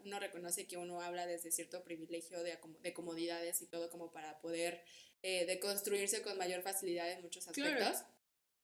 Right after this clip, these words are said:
Speaker 1: Sin embargo, sí creo como que absolutamente todas las personas nos podemos deconstruir en cierto nivel. Y creo que sí es más como para nuestro propio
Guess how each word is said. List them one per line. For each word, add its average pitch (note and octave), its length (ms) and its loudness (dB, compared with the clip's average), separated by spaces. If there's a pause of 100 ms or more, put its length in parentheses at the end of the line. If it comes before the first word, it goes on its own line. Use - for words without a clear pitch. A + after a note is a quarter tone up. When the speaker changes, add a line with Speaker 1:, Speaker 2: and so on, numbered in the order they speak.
(280)
Speaker 1:
Sin A#3+ 180 6
embargo, A#3 320 10
sí C4 80 6
creo A#3+ 180 6
como G#3 200 -2
que E3+ 100 0
absolutamente F3+ 500 -2
todas F#3+ 200 0
las F#3 120 -2
personas F3+ 340 -4
nos F#3+ 120 -4
podemos F3+ 340 -2
deconstruir F3 500 0
en F3+ 120 -6
cierto E3+ 240 -2
nivel. E3+ 340 2 (580)
Y G#3 160 -4
creo G#3 220 4
que A3 100 4
sí G#3 200 12
es F#3 140 6
más F#3+ 240 2
como F#3+ 260 -4
para F3+ 180 0
nuestro E3+ 340 0
propio F#3 320 0